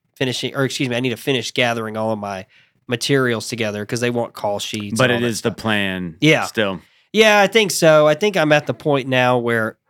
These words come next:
Speaker 1: you know, I, I want, I don't necessarily want that credibility, but it would be nice to be able to put that on my name just to help me establish a little bit against some of the other people.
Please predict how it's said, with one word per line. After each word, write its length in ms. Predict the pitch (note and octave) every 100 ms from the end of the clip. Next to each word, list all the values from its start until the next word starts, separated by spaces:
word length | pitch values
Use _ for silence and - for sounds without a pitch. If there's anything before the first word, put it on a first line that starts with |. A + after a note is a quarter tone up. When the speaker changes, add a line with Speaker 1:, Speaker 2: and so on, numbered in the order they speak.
| _
Speaker 1:
you 120 | C3 B2
know, 280 | A#2 A2+ _ _ _ _ _ _ _ _ _ _ C3+
I, 140 | C3+ - C#3
I 20 |
want, 280 | C#3 F3+ -
I 100 | D3+
don't 160 | G#3+ D#3
necessarily 520 | D#3+ C#3+ - D#3 B2
want 340 | A#2 C#3+ G3
that 160 | A3 G#3
credibility, 680 | - G#3+ G3+ G3 G3+ G#3 G#3
but 140 | E3+
it 60 | C#3+
would 140 | C#3
be 140 | C3+ C#3
nice 420 | B2 C3 C#3 -
to 60 | C#3
be 60 |
able 80 | C3+
to 60 | A#2
put 220 | - C#3
that 140 | C3 A#2
on 220 | A#2+ A#2+
my 140 | A2
name 540 | G#2+ A2 A2+ A2+ A2+ A2+ _ _
just 140 | C#3+
to 60 | -
help 160 | A#2+ B2+
me 120 | A#2+
establish 600 | G#2 - A#2 A2+ A2 -
a 40 | A2+
little 220 | A2+ A2+
bit 140 | A2+ G#2+
against 580 | G#2 A2 G#2+ - - _
some 180 | - A#2+
of 40 | A2
the 120 | G#2
other 160 | G#2+
people. 480 | G#2+ B2+ A2+ A#2+ A#2+